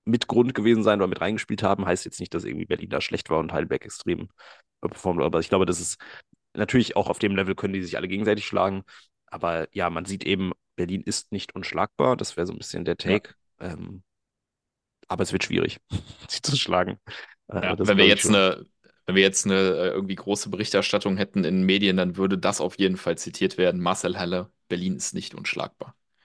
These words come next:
Speaker 1: Ja, finde ich auch okay. Na ja, gut, aber es ist
Speaker 2: Ja.
Speaker 1: ja, es ist ja de facto ist es so. Sie haben ja Spiele verloren, also sind sie nicht unschlagbar. Das ist ja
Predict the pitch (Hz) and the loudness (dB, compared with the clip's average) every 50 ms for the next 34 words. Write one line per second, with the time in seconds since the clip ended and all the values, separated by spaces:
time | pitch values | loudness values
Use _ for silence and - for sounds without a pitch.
0 | _ _ _ - - 143 - - 139 135 - 104 107 110 104 - 139 107 - - | _ _ _ -2 0 0 2 2 2 4 6 4 4 4 6 6 6 6 6 4
1 | - 90 95 95 98 101 90 87 92 87 - 104 - 151 98 95 - - - _ | 0 0 0 2 2 0 0 0 -2 -2 -4 0 2 2 2 2 2 -2 -8 _
2 | - 95 95 98 - 107 92 98 - - - - - 101 95 - - 90 - - | -8 -6 -4 0 2 2 2 2 0 -2 -4 0 2 0 0 0 -2 -6 -4 -2
3 | 90 95 98 101 101 - 110 95 101 101 95 - - 90 90 - - 104 98 - | -2 -2 -2 -6 -6 -2 -2 0 0 0 -4 -4 -2 -2 -2 -2 -2 -4 -4 2
4 | - 95 95 95 95 78 73 92 90 - 101 101 - 98 95 95 - 71 - - | 2 4 4 4 4 4 2 0 0 0 -4 -2 -2 -2 -2 -2 -6 -8 -4 -2
5 | 90 92 - - 85 82 90 90 - - 92 90 87 87 - | -2 -2 0 0 -2 -2 -2 -6 -4 -2 0 2 2 0 -2